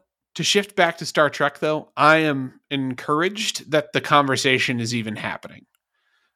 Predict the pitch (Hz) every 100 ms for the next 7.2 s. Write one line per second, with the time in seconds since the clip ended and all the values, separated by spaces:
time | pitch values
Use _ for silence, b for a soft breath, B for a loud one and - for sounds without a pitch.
0 | _ 104 127 120 113 120 123 - 120 117
1 | 113 110 107 - 117 113 120 - - 135
2 | 127 123 123 - 131 120 120 113 110 -
3 | 110 107 110 - 117 117 101 98 110 120
4 | 113 127 123 117 117 113 113 107 107 110
5 | 107 - 110 113 113 135 135 123 - b
6 | b b b b _ _ 120 117 117 117
7 | 113